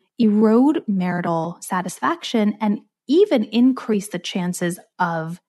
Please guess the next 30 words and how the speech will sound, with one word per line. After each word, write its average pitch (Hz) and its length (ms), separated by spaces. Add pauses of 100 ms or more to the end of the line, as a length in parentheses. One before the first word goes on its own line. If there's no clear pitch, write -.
(100)
divorce 180 760 (220)
because 226 320
it's 220 200
just - 460
so 190 460
much. 180 480
It's - 180
so 202 320
much 208 300
pressure. 190 340
It's 175 160
so 196 460
much 185 400
on 175 200
your 175 120
shoulders 226 520 (280)
and 254 120
so 320 200
much 320 220
that 262 100
you 247 240
didn't 277 260
necessarily 226 640
anticipate 202 640
being 175 160
a 165 60
part - 180
of 170 60
your 160 100
marriage. - 640